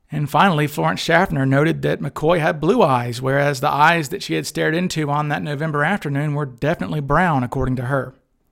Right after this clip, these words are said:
And also, Bill Mitchell, who sat across from D B Cooper, was shown multiple photographs of McCoy by the F B I, and he stated that McCoy was definitely not D B Cooper. Five other witnesses were shown photographs of McCoy by the F B I, and while a few of them did say there were some similarities as far as the hairline went and the face shape,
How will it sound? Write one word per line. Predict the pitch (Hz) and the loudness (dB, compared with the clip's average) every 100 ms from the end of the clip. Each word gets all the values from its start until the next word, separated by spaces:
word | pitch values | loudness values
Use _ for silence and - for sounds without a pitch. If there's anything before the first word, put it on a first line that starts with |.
| _ _ _ _ _ | _ _ _ _ _
And | 156 156 | -2 4
also, | 156 202 139 156 | 6 6 6 2
Bill | 143 160 | 2 2
Mitchell, | 170 226 - 127 | 2 0 -2 -2
who | 151 | -2
sat | 156 156 | 0 0
across | 156 156 196 | 0 2 2
from | - 139 | 0 0
D | 131 | 0
B | 131 | 0
Cooper, | 139 135 143 | 0 2 2
was | 139 | 0
shown | - 156 175 | -2 -2 -2
multiple | 160 202 214 143 | 0 0 -2 -8
photographs | - 143 135 135 131 | -4 -2 0 -2 -2
of | 143 131 | -4 -4
McCoy | 131 - 139 131 | -4 0 0 0
by | 131 | -2
the | 127 131 | -2 -4
F | 123 | -4
B | 135 | -6
I, | 131 147 | -2 -2
and | 147 | 0
he | 160 | -2
stated | - 165 160 | -2 -4 -2
that | - | -6
McCoy | 160 - 180 | -8 -2 0
was | 180 143 | 0 -4
definitely | 135 170 214 196 151 | 0 2 2 -2 -4
not | 143 160 190 151 135 | -2 0 0 0 -4
D | 139 | -4
B | 135 | -4
Cooper. | 131 143 143 - _ _ _ _ _ _ _ | -2 -4 -4 -12 _ _ _ _ _ _ _
Five | _ - 131 165 | _ -8 -2 4
other | 202 226 | 4 4
witnesses | 180 185 131 143 123 | 2 -2 -6 -6 -6
were | 135 | -8
shown | - 143 139 | -4 -4 -4
photographs | 139 143 139 131 120 | -4 -4 -4 -4 -6
of | 135 | -6
McCoy | 131 123 139 131 | -8 -6 -4 -2
by | 123 | -4
the | 123 | -6
F | 123 - | -8 -8
B | 131 | -8
I, | 127 135 | -6 -6
and | 135 127 | -6 -6
while | 135 139 | -6 -6
a | 135 | -6
few | - 160 | -2 0
of | 147 | 0
them | 139 139 | -2 0
did | 147 160 | -2 -2
say | - 139 | -2 -2
there | 131 131 | -2 -2
were | 139 | -4
some | 127 233 233 | -2 2 2
similarities | - 139 131 135 139 131 | 0 -2 0 0 0 -2
as | 131 | -6
far | - 143 | -4 -4
as | 127 | -4
the | 123 | -6
hairline | 113 151 147 139 139 135 | -2 -2 0 0 0 -2
went | 139 139 | -2 -4
and | 123 123 | -6 -8
the | |
face | 120 185 180 | -6 -2 -2
shape, | - 139 143 | -2 -8 -10